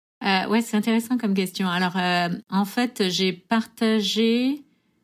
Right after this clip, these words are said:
de façon assez limitée, en fait, avec mes proches. Donc, ouais, j'avais un blog, mais c'était un blog privé, donc où tout le monde n'avait pas accès. Euh, le but du blog, c'était que, euh, bah, quand même, tous mes proches, ma famille, mes amis, euh, français ou d'ici, euh, étaient au courant.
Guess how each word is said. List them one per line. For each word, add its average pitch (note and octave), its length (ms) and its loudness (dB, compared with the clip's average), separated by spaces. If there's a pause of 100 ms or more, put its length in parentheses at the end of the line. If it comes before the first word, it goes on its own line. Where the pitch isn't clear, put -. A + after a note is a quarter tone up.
(160)
de - 60 -20
façon A3 240 2
assez D4+ 260 0
limitée, A3+ 760 2
en G3 100 -2
fait, G#3+ 220 -2
avec G3 200 0
mes F#3+ 140 2
proches. A#3 480 -2
Donc, G3+ 200 -2
ouais, A3+ 120 2
j'avais G#3 220 0
un B3 180 2
blog, G#3 440 0
mais G3 80 0
c'était G3 180 -4
un G3 60 2
blog G3+ 240 0 (100)
privé, A3+ 600 0
donc A3 220 0
où F#3+ 80 -4
tout F#3+ 140 -6
le G3 80 2
monde G#3 80 2
n'avait F#3 160 0
pas G3 100 -2
accès. A3 380 -2 (400)
Euh, F#3+ 40 0
le G3+ 120 4
but A3 140 -2
du A3 120 0
blog, G#3 260 0
c'était F#3 340 -2
que, F3+ 120 -6
euh, E3 500 0
bah, D#3+ 200 -4 (340)
quand - 80 -4
même, F#3 240 0
tous - 160 -4
mes F#3 140 0
proches, G#3 480 -2
ma E3 100 -2
famille, G3+ 480 0
mes F3+ 220 -2
amis, F3+ 420 0
euh, E3 160 -4
français F#3 640 -4
ou E3+ 160 -4
d'ici, E3+ 520 -2 (480)
euh, C#3+ 140 -2
étaient E3+ 340 -2
au E3 80 0
courant. F3+ 340 0